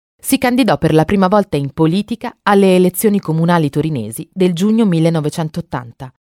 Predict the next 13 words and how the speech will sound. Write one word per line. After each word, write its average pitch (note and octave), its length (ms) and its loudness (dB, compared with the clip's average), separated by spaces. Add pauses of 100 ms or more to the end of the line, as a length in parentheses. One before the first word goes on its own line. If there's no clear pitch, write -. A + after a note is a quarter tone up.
(220)
al D3+ 120 2
diciassettesimo D3 760 -4
posto D#3 320 -6
della C3+ 180 0
lista D3+ 320 -2
del C3+ 160 -4
Partito D#3 380 -4
Repubblicano C#3 800 -6
nel G3 180 -2
quartiere A3+ 480 -2
San D3+ 160 -6
Salvario F3+ 480 2
Valentino, F3+ 640 -6